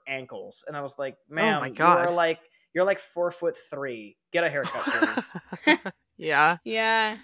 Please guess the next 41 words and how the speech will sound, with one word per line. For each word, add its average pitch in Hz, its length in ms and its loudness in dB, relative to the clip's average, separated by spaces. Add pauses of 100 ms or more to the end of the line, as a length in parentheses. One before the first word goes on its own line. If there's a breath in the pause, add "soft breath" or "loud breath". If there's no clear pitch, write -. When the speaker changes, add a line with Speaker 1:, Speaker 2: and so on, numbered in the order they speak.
(180)
Speaker 1:
You 196 100 2
know 214 140 4
who 196 80 2
I'm 170 100 0
Speaker 2:
It's - 40 -8
Speaker 1:
talking 233 200 -2
about, 311 180 0
Speaker 2:
definitely - 0 -
Speaker 1:
right, 269 160 0
Jamie? 156 220 2
Speaker 2:
impractical, - 0 -
Speaker 3:
I 247 340 4
do. 247 220 -2
Speaker 2:
that's 233 240 0
for 175 180 -4
sure. 156 420 -4
Speaker 1:
And 175 80 -8
she, 226 340 -4
like, 214 180 -2
her 254 180 2
hair 302 260 2
was 196 200 -4
nice, 220 380 -4
don't 196 140 -10
get 196 120 -12
me 175 60 -10
wrong. 160 220 -10
She - 160 -16
clearly 233 340 0
Speaker 3:
Oh, - 20 2
Speaker 1:
took 453 160 4
Speaker 3:
yeah, 226 120 2
Speaker 1:
care 185 120 -2
of 147 80 -6
it. 147 140 -6
Speaker 3:
beautiful 349 260 6
Speaker 1:
But 370 100 4
I'm 233 140 4
like, 226 200 0
Speaker 3:
hair, 240 140 -2
Speaker 1:
"Ma'am," 220 440 2